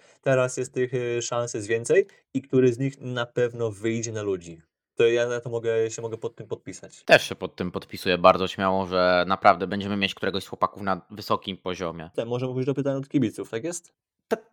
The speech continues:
Speaker 2: tak, tak, tak. Przechodzimy do pytań od naszych słuchaczy. Pierwsze pytanie od Wojtka zero sześć. E, czemu Formuła jeden nie organizuje Grand Prix Francji na torze Le Mans? O, w domyśle to jest Circus Bugatti.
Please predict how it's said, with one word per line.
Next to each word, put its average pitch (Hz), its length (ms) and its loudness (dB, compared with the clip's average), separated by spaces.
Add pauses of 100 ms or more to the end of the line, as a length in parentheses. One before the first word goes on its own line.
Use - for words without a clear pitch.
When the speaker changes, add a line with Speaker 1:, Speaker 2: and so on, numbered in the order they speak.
Speaker 2:
tak, 160 260 10
tak, - 140 2
tak. 113 180 6
Przechodzimy 156 520 -2
do 139 100 2
pytań 139 340 -2
od 117 100 -6
naszych 120 340 -4
słuchaczy. 156 920 2
Pierwsze 165 280 0
pytanie 131 380 2
od 110 120 -2
Wojtka 127 400 0
zero 117 220 0
sześć. 113 480 2
E, 110 240 4
czemu 208 300 2
Formuła 135 400 2
jeden 127 180 0
nie 123 100 2
organizuje 113 540 4
Grand 113 240 6
Prix 110 160 -4
Francji 110 340 4
na 107 160 4
torze 107 300 2
Le 104 140 6
Mans? 104 360 0
O, - 240 -6
w 110 180 -12
domyśle 123 420 6
to 120 100 2
jest - 460 0
Circus 120 400 -2
Bugatti. 95 760 6